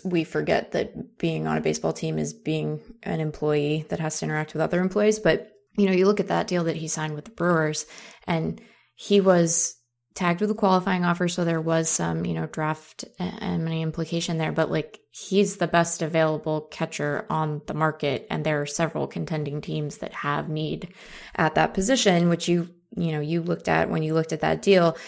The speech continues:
and he's settling for, you know, a one-year deal that doesn't go that much above the qualifying offer that he was given by the Dodgers.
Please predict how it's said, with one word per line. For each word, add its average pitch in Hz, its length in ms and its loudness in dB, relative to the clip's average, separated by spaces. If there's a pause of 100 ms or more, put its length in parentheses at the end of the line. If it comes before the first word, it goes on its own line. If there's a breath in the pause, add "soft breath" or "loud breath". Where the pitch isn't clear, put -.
(160 loud breath)
and 175 100 2
he's 170 220 2
settling 156 540 0
for, 151 440 -2
you 170 120 -2
know, 151 160 0
a - 20 0
one-year 151 800 -4
deal 156 260 0
that - 360 -2 (180)
doesn't 160 420 0
go 156 220 0
that 156 240 0
much - 220 -4
above - 500 -4
the 165 60 -6
qualifying - 520 -2
offer - 220 -4
that 170 100 -2
he 165 80 -2
was 160 140 -2
given - 180 -6
by - 120 -2
the - 80 -4
Dodgers. - 580 0